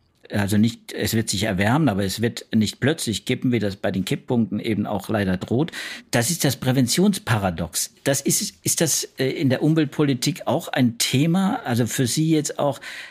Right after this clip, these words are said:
dass man ja viele Dinge, über die Sie sprechen, wenn es, gerade wenn es um den Präventionsgedanken geht, dass man viele Dinge anregt aus der,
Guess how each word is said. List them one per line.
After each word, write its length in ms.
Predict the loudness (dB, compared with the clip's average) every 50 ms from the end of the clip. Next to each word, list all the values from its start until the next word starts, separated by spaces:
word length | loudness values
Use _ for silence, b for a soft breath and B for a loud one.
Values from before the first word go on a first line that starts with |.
| B
dass 180 | -2 -2 2 2
man 160 | 4 4 4
ja 140 | 4 4 2
viele 340 | 0 0 2 2 4 4 2
Dinge, 500 | 2 2 2 4 4 4 2 2 0 0
über 200 | 0 0 0 2
die 160 | 2 0 0
Sie 140 | 0 0 0
sprechen, 560 | -2 -2 -2 -2 -2 0 0 2 2 2 2
wenn 120 | 2 2
es, 160 | 2 0 -2 -4
gerade 300 | -2 -2 0 0 0 0
wenn 80 | 0
es 80 | 0 2
um 80 | 2
den 100 | 2 2
Präventionsgedanken 1040 | 0 0 0 0 0 0 0 0 0 0 0 -2 -2 0 0 0 0 0 0 -2 0
geht, 240 | 2 2 0 0 -2 B B B B B B B B
dass 120 | -4 0 4
man 160 | 4 4 4
viele 300 | 2 0 0 0 0 0
Dinge 420 | 2 2 4 4 4 2 0 0
anregt 580 | 0 2 2 2 2 2 2 2 0 -2 -2 -2
aus 180 | -2 -2 0 0
der, 300 | 0 0 0 0 -2